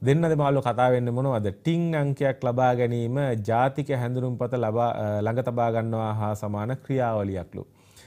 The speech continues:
කැරට් අලයක් ගෙදර, අ, තියා ගන්නවා කියන්නේත් ආයෙත්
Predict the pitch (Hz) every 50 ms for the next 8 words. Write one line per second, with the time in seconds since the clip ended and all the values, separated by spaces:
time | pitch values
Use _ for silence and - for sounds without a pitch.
0 | - - _ _ _ _ _ - - 131 143 175 180 180 - - 160 147 151 156
1 | 151 147 143 123 131 131 135 139 139 131 - 127 135 120 120 120 110 123 127 127
2 | 127 127 123 123 120 123 123 123 123 120 113 - 123 117 113 110 113 117 131 139
3 | - - - 120 117 117 117 117 123 127 -